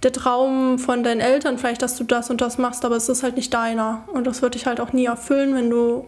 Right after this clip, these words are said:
nur das machst, was andere von dir erwarten. Deswegen ist es mega wichtig, sich mit sich selber irgendwie auseinanderzusetzen. Ich glaub, das ist auch super schwierig. Vielleicht für manche auch ein bisschen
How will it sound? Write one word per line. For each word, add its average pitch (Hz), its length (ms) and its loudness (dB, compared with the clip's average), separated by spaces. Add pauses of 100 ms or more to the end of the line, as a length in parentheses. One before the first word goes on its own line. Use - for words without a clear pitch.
nur 247 160 2
das 240 200 0
machst, 240 240 -4
was 226 140 -2
andere 240 220 -2
von 247 180 -4
dir 247 100 2
erwarten. 240 400 0
Deswegen 233 300 0
ist 240 100 -2
es 254 140 0
mega 269 300 2
wichtig, 294 320 -2
sich 233 180 -2
mit 233 160 -2
sich 226 340 0 (200)
selber 254 320 2
irgendwie 220 240 -2
auseinanderzusetzen. 233 800 0
Ich 247 60 -14
glaub, - 160 -6
das 233 120 -6
ist 240 60 -2
auch - 100 -8 (360)
super 233 380 -2
schwierig. 254 680 0 (280)
Vielleicht - 340 -2
für 254 120 -2
manche 254 400 -2
auch 226 200 -4
ein 240 100 2
bisschen 240 560 -2